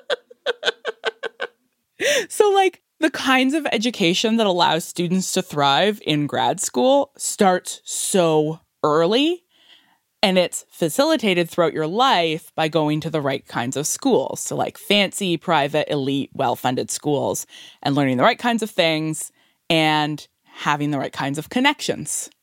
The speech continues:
So, like, you know, the Ivy League system in the U S and the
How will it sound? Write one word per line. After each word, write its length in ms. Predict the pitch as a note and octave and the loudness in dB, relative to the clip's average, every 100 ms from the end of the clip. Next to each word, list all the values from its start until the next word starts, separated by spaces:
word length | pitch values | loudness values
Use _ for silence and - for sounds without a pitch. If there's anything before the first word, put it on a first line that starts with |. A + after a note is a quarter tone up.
| _ _ _ _ _ _ _ _ - | _ _ _ _ _ _ _ _ -10
So, 520 | - D3+ C#3+ C#3+ D3+ | 0 2 2 0 0
like, 340 | D3+ C#3 - | 0 0 0
you 120 | - E3+ | -2 0
know, 100 | D#3 | 0
the 140 | E3+ | 2
Ivy 300 | C3 E3 G3 | 2 2 2
League 200 | F#3+ F#3 | 0 0
system 440 | - F#3 - F3 E3 | -2 -2 0 -2 -2
in 100 | C#3 | -4
the 100 | C3 | -4
U 140 | C#3 | 0
S 380 | A3 A#3 A3 - | 2 2 -2 -4
and 260 | E3+ D3+ | -4 -2
the 260 | D3+ D3 | -2 -2